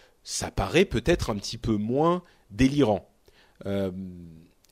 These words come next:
et, et les, je vais, je vais ajouter une petite, euh, astérisque, euh, après. Mais, mais vous, est-ce que ça vous a choqué ces chiffres-là, ou est-ce que vous êtes, euh, euh, je sais pas, quelle, quelle a été votre réaction ? Euh, Benoît, tiens,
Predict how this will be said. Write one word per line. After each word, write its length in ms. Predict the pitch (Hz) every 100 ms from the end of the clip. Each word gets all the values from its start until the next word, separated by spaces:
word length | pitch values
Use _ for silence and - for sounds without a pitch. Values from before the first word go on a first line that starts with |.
| _
et, 240 | 123 123 131
et 20 |
les, 120 | 123
je 120 | 123 120
vais, 240 | 113 107
je 140 | 107
vais 220 | 104 95 -
ajouter 420 | 131 123 131 135
une 160 | 104 92
petite, 540 | 113 - 117 110 -
euh, 140 | 98 90
astérisque, 720 | 117 - 113 107 113 - - -
euh, 160 | - 87
après. 440 | - - - 202 262 - -
Mais, 200 | 110 117 135
mais 140 | 139
vous, 260 | 135 175 165
est-ce 140 | 117
que 80 | 139
ça 160 | 123 127
vous 220 | 113 117
a 80 | 110
choqué 400 | - 143 220 240
ces 160 | 165
chiffres-là, 640 | - 156 - 160 190 254 240
ou 160 | 139
est-ce 120 | 120
que 100 | -
vous 260 | 131 110 107
êtes, 260 | 113 - 110
euh, 380 | 104 98 95 - - - - - _ 101
euh, 220 | 101 98 127
je 140 | 123
sais 120 | 156 180
pas, 140 | 107
quelle, 260 | - 127 120
quelle 180 | 147
a 60 | 135
été 160 | 131 139
votre 220 | 113 -
réaction ? 480 | 110 101 - 101 95 _ _ _ _ _ _ _ _ _ _ _ _ _ _ _ -
Euh, 140 | 123 120
Benoît, 360 | 117 165 127 98
tiens, 260 | 113 82